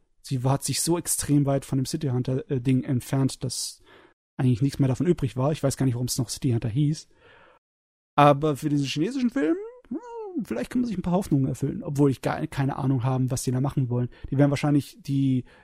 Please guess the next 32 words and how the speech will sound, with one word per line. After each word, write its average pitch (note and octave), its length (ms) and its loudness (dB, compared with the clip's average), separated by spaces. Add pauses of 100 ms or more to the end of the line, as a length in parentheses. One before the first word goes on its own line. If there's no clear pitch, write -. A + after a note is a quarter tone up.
im C#3+ 60 2
Moment D3 460 2
angesagten C#3+ 560 -2
chinesischen C#3 880 0
Krimi- E3+ 380 2
und C3+ 140 0
Thriller-Film-Schauspieler - 2500 -2
da A#2+ 180 -2 (240)
reinstellen. C3+ 480 0 (440)
Da E3 60 6
gibt's D#3+ 140 4
eine C#3+ 60 6
Menge, C3+ 180 4
die B2 80 -2
ich A#2+ 100 -4
liebe, D3 320 0
also B2+ 220 -4
freue D3+ 260 -2
ich - 80 -6
mich C3 100 -4
vielleicht C3 260 -10
ein B2 40 -8
bisschen B2 280 -2
drauf. C3 300 -8 (760)
Naja, C3+ 280 2 (180)
aber G3 160 6
es E3 60 2
hat F3+ 100 0
bis E3 120 -6
Ende F3+ 180 -2
zweitausendachtzehn C#3+ 560 -2
Zeit. C3 340 -6